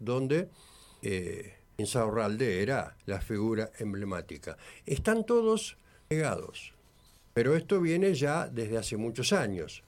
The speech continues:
Ustedes saben de que se ha intentado en la provincia de Buenos Aires hacer como un bastión de resistencia. Esto creo que ya lo, lo había pensado la, la vicepresidenta de la Nación cuando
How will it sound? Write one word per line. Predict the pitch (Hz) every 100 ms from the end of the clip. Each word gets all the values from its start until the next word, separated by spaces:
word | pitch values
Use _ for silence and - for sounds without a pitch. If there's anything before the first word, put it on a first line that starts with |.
| _ -
Ustedes | - 143 143 143
saben | 156 165 175 - - - -
de | 113
que | 117 113 - - - - - - -
se | - 131
ha | 127
intentado | 123 131 123 170 127 87 - -
en | -
la | 95
provincia | 92 104 107 110 139 131
de |
Buenos | 131 143 160 156
Aires | 143 151 151 120
hacer | 104 139 123
como | 113 131
un | 131
bastión | 120 117 - 147 139
de | 117
resistencia. | 110 107 135 - 208 113 110 98
Esto | - 117
creo | 107 101
que | 85 - - - -
ya | 104 120 113
lo, | 104 87 - - - _ -
lo | 104
había | 98 110
pensado | 113 107 160 147 127 92 - - - - - -
la, | - 101 90 87 - -
la | 98 90 - - - - - _ - -
vicepresidenta | 101 110 117 104 - 113 104 110 120
de | 113 120
la | 123
Nación | 135 139 127 139 - - - - - -
cuando | 131 117 127 135